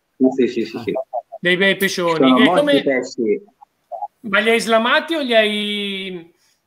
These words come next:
Speaker 2: o li hai rotti?
Speaker 1: Li ho slamati, li ho slamati. Eh, il primo l'ho slamato perché aveva l'amo sulla bocca, e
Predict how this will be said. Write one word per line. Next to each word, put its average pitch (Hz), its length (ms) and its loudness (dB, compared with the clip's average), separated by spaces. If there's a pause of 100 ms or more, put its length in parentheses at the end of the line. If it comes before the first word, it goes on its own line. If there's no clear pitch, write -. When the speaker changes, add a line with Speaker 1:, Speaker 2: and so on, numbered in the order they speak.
(100)
Speaker 2:
o 175 160 -8
li 175 100 -2
hai 185 100 4
rotti? 139 500 -4
Speaker 1:
Li 127 80 4
ho 139 120 4
slamati, 147 840 2
li 120 140 0
ho 117 80 2
slamati. 101 840 -2
Eh, 127 200 -4
il 117 140 -4
primo 175 240 2
l'ho 143 100 2
slamato 131 500 0
perché 110 320 -2
aveva 101 680 2
l'amo 101 260 2
sulla 95 240 0
bocca, 87 840 0
e 82 440 -6